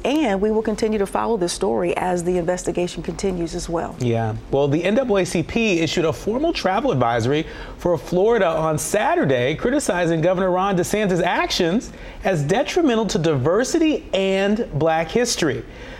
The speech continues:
Speaker 2: The civil rights organization, along with other groups, cautions travelers against visiting Florida due to concerns over the state's direction.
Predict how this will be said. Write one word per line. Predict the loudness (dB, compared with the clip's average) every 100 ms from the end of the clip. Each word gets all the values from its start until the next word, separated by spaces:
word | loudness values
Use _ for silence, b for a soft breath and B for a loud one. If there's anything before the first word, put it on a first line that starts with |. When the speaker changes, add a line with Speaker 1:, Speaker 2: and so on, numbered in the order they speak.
| B
Speaker 2:
The | -2
civil | 2 2
rights | 2 2
organization, | 2 2 2 2 2 2 0
along | 0 0 0
with | 2
other | 2 2 0
groups, | 2 2 2 0 -2
cautions | -2 0 0 0 2 0 0
travelers | -2 0 2 2 2
against | 2 0 0 0
visiting | 2 2 2 0
Florida | 0 2 4 2 0 -2 B B B
due | 0
to | 0
concerns | 0 0 0 0 2 2
over | 2 0
the | 0
state's | 0 0 0 0
direction. | 0 2 0 -2 -2 -2